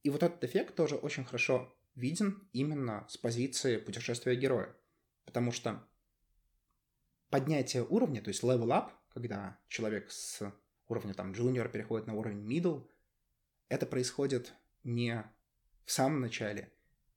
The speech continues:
и не в середине. Это происходит в конце, когда происходит кульминация. То есть можно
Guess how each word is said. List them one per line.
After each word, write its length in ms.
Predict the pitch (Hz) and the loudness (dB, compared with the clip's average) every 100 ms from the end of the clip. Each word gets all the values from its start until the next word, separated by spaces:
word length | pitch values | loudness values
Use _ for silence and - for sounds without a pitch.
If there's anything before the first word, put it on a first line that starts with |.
| _ _ | _ _
и 80 | 139 | 0
не 100 | 151 | 2
в 60 | |
середине. 640 | - 123 98 95 107 - - _ _ _ _ _ _ _ _ _ - | 2 0 0 -4 -6 -8 -14 _ _ _ _ _ _ _ _ _ -4
Это 180 | 123 131 | -2 0
происходит 400 | 120 117 120 117 | -2 0 -2 -2
в 40 | |
конце, 360 | - 104 - - - _ | -4 -6 -6 -8 -12 _
когда 240 | 113 110 | -4 -2
происходит 360 | 117 113 117 - | -2 -2 -4 -4
кульминация. 720 | 113 113 104 98 - - - _ _ _ _ _ _ _ _ _ | -4 -4 -6 -6 -8 -12 -18 _ _ _ _ _ _ _ _ _
То 80 | 123 | -2
есть 220 | - - _ _ _ _ - | -2 -6 _ _ _ _ 0
можно 600 | 139 147 135 120 117 | 2 4 2 -2 -4